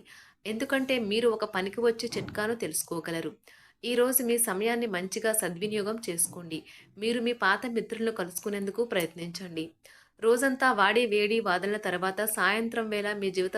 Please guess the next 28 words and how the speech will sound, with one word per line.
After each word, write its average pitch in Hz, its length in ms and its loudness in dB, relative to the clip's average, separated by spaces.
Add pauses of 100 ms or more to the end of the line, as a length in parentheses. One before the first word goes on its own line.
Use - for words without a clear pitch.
భాగస్వామితో 180 680 -4
మీరు 180 200 0
అద్భుతమైన 208 460 -4 (100)
సమయాన్ని 175 420 -4
కలిసి 180 320 -2
గడుపుతారు. 156 500 -4 (560)
మత్తైన 220 360 4
ఫాంటసీలను 185 600 4 (100)
మీరిక 196 240 6 (100)
ఎంత 165 160 0 (100)
మాత్రమూ 196 340 4 (120)
కలగనవలసిన 170 600 4
అవసరం 180 280 4 (100)
లేదు. 160 220 -2 (480)
అవి 196 140 6 (120)
ఈ - 80 6
రోజు 220 200 10 (100)
నిజం 190 200 4 (120)
కావచ్చు. 160 440 0 (300)
మీరు 220 160 8 (140)
ఈ - 100 10
రోజు 226 200 6 (100)
రాత్రి 185 280 4 (120)
మీ 190 60 4 (100)
జీవిత 190 200 4 (140)
భాగస్వామితో 170 640 4 (140)
సమయం 185 300 0 (100)
గడపడం 170 360 2